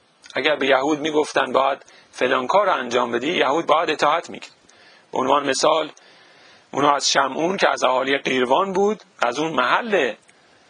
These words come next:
مصلوب شدن و خداوند عبور می‌کرد، از او خواستن، مجبورش کردن تا صلیب خداوند رو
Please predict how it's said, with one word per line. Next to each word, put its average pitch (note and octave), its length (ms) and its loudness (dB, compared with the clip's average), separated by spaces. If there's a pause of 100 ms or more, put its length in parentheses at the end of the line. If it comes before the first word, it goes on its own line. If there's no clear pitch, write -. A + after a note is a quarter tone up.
(180)
مصلوب C3+ 340 -2
شدن C#3 320 0
و E3+ 40 -2
خداوند C#3 420 2
عبور C#3+ 440 2
می‌کرد، A3 300 2
از C3+ 160 0
او E3+ 60 2
خواستن، A3 560 0
مجبورش D3 540 0
کردن F#3 280 0
تا D#3+ 120 0
صلیب D#3+ 340 0
خداوند D3+ 500 0
رو D#3+ 240 2